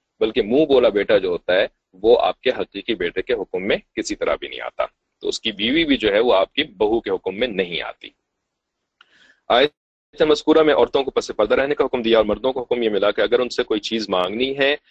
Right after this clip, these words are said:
تو پردے کے پیچھے سے مانگے۔ اس میں پردے کی خاص تاکید پائی گئی ہے کہ بلا ضرورت تو مردوں عورتوں کو الگ ہی رہنا ہے، ضرورت کے وقت ان سے بات کرنا ہو تو پس پردہ بات کر سکتے ہیں۔ تو سورہ احزاب کی اس آیت کا یہ مضمون تھا۔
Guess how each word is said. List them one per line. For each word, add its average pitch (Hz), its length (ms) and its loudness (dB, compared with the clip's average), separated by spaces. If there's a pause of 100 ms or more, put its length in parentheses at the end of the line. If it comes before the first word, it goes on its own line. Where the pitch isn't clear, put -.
(200)
تو 156 260 8
پردے 104 440 0
کے - 120 -8
پیچھے - 380 -6
سے 90 140 -4
مانگے۔ 67 400 -6
اس - 140 -10
میں 127 80 -4
پردے 120 260 0
کی 120 100 -10
خاص 113 300 -2
تاکید 120 380 -2
پائی 131 220 2
گئی 131 140 2
ہے 127 60 2
کہ 120 100 -8
بلا 107 220 2
ضرورت 113 440 2
تو 127 100 0
مردوں 101 320 0
عورتوں 92 340 -2
کو - 200 -4
الگ 101 180 -2 (220)
ہی 175 120 2
رہنا 98 380 0
ہے، 82 160 0 (420)
ضرورت 135 460 6
کے 175 160 0
وقت 143 280 2
ان 123 60 -4
سے 123 140 -2
بات 101 240 2
کرنا 87 320 -6
ہو 101 200 -4
تو - 120 -18
پس 98 320 -12
پردہ 85 340 -4
بات 71 240 -4
کر 82 120 -6 (160)
سکتے - 360 -12
ہیں۔ - 180 -12 (420)
تو 95 80 -8
سورہ 107 360 2 (180)
احزاب 92 600 -2
کی 113 240 -4
اس - 140 -14
آیت 85 240 -2
کا 107 100 -6
یہ 92 140 -8
مضمون 69 340 -12
تھا۔ - 180 -6